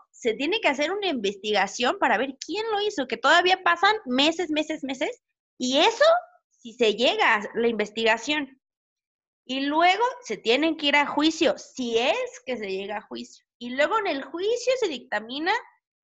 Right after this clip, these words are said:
si es un homicidio normal o si se cataloga como feminicidio. Y estaba viendo que en promedio, o sea, por el, porque se van agregando como años de cárcel,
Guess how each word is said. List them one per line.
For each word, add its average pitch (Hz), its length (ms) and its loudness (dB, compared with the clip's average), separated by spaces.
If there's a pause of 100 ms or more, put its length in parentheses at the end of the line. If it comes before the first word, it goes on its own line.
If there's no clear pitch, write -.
(120)
si 254 140 2
es 311 180 2
un 381 180 2
homicidio 269 1400 2 (220)
normal 240 680 2 (200)
o 220 80 -4
si 233 400 -2
se 233 300 -4
cataloga 240 600 2
como 220 260 -8
feminicidio. 190 760 -8 (440)
Y 240 80 -2
estaba 311 300 4
viendo 381 360 -2
que 233 300 -8
en 214 140 -6
promedio, 226 680 -4 (320)
o 202 80 -10
sea, 226 180 0
por 220 140 -2
el, 208 400 -6 (320)
porque 247 240 -8
se 247 80 0
van 254 160 2
agregando 247 460 -2
como 208 220 -8
años 190 380 -8
de 165 300 -8
cárcel, 185 480 -4